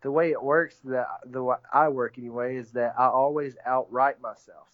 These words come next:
You know, I always write something better that I'm more excited about, maybe because it's new or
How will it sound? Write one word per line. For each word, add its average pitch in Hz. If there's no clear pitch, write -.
You 123
know, 120
I 127
always 131
write 123
something 120
better 131
that 113
I'm 110
more 127
excited 123
about, 104
maybe 117
because 110
it's 110
new 123
or 110